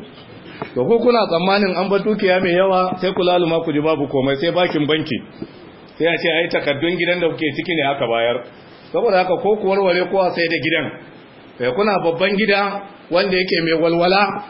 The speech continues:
to za ku koma cikin lunguna. Wannan an dauko itace da keke da kyar ma za a shiga lungu. Ba ma mota ba, balle a ce mashin. Allah ya tawake. Saboda haka, wato ainihin lahira, aljanna babu maganan wani ya gaji wani. Kowa ta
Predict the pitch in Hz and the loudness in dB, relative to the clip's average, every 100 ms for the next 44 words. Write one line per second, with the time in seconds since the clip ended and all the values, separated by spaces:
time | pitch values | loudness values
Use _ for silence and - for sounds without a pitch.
0 | - 151 180 202 160 196 196 180 175 190 | -6 0 2 0 0 0 2 0 -2 -2
1 | 190 185 185 185 151 - - - 165 220 | 0 2 2 2 0 -4 -14 -8 -2 0
2 | 226 214 208 226 226 226 233 214 226 202 | 2 2 2 2 2 4 4 2 0 0
3 | 202 220 196 196 170 208 208 208 208 269 | 2 2 2 0 0 2 2 2 2 2
4 | 262 254 247 202 175 175 180 180 139 - | 2 4 2 2 0 0 2 0 -2 -4
5 | - - - - - - - 131 170 196 | -12 -14 -20 -20 -20 -18 -6 0 2 2
6 | 208 208 170 123 117 - - - 160 208 | 2 2 2 2 0 -4 -16 -2 0 2
7 | 214 196 185 165 147 156 123 - - - | 2 2 2 2 0 -2 -4 -10 -20 -14
8 | - 151 156 127 139 120 98 95 - - | -4 0 0 2 0 0 -2 -8 -10 -12
9 | 143 131 - 160 175 160 160 160 156 156 | -10 -10 -4 0 2 2 2 2 2 2
10 | 156 - - - - - - 123 143 143 | -4 -14 -20 -20 -20 -14 -4 -2 0 2
11 | 170 175 170 170 170 170 170 160 170 151 | 2 2 0 0 -2 0 0 2 2 2
12 | 120 143 160 180 165 156 175 165 147 160 | 0 0 0 2 2 2 0 0 0 2
13 | 156 147 156 147 120 117 135 139 135 139 | 2 0 0 0 0 0 2 2 0 -4
14 | - - - - - - 196 196 208 | -12 -20 -20 -20 -6 0 2 4 2